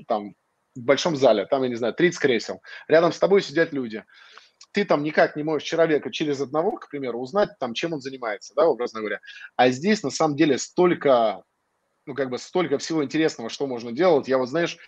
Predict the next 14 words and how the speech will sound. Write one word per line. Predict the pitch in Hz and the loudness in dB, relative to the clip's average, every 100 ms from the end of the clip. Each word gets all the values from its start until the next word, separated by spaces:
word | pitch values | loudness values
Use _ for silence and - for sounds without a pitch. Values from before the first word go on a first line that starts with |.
| _ _ _ _ - - _ | _ _ _ _ -20 -20 _
чем | - 156 135 | -4 -4 2
больше, | 175 156 - 123 | 4 4 0 0
я, | 143 131 107 _ _ | 2 2 0 _ _
естественно, | 131 - 147 - 117 | -14 -6 -6 -6 -4
много | 165 147 113 | -2 0 -2
часов | - 135 196 214 | -4 -6 -6 -2
провел | 151 127 113 | -2 -2 -4
здесь, | 104 104 - | -8 -10 -8
но | 135 | -6
чем | 139 156 | -4 -2
больше | 151 170 117 | -2 -2 -4
ты | - | -10
сюда | - 139 123 | -8 -4 -4
заходишь, | 127 - 208 123 - | -4 -4 -4 -4 -6